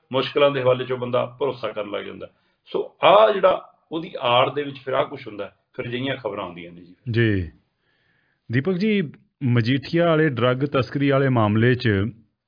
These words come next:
Speaker 2: ਜਿਹੜਾ ਸਿੱਟ ਦਾ ਮੁਖੀ ਆ, ਸਪੈਸ਼ਲ ਇਨਵੈਸਟੀਗੇਟਿਵ ਟੀਮ ਵਾਲਾ, ਉਹ ਪੰਜਵੀਂ ਵਾਰ ਬਦਲਿਆ ਗਿਆ ਜੀ, ਕੀ ਵੇਰਵਾ?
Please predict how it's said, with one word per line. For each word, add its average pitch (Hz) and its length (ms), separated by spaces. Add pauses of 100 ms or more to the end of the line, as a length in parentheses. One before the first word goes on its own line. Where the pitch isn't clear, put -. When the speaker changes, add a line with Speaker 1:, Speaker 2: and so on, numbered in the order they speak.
(400)
Speaker 2:
ਜਿਹੜਾ 139 140
ਸਿੱਟ 160 340
ਦਾ 165 160
ਮੁਖੀ 123 460
ਆ, 87 160 (160)
ਸਪੈਸ਼ਲ 120 400
ਇਨਵੈਸਟੀਗੇਟਿਵ 104 800
ਟੀਮ 107 180
ਵਾਲਾ, 92 260 (760)
ਉਹ 165 80
ਪੰਜਵੀਂ 196 420
ਵਾਰ 208 180
ਬਦਲਿਆ 123 420
ਗਿਆ 113 200
ਜੀ, 135 120
ਕੀ 170 200
ਵੇਰਵਾ? 110 360